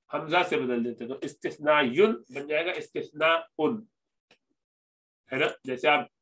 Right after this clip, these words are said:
पढ़ चुके, बहुत से अस्मा में भी ऐसे ही किया जाता है। सही है,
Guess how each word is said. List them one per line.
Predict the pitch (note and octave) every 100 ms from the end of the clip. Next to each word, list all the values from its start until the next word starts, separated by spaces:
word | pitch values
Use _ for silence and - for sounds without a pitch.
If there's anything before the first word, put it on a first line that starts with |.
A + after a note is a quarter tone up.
| _ _
पढ़ | E3+
चुके, | D#3+ D3 C#3
बहुत | C3 D3
से | F3
अस्मा | - D3+ - D#3+ F#3
में | F3+
भी | C#3+
ऐसे | B2+ A#2+
ही | B2
किया | B2+ A#2+
जाता | A2+ A2+
है। | A2 A#2 _ _ _ _ _ _ _ _ _ _ _ _ _ _ _ _ _ _ _ _ _ _
सही | - C3+
है, | E3+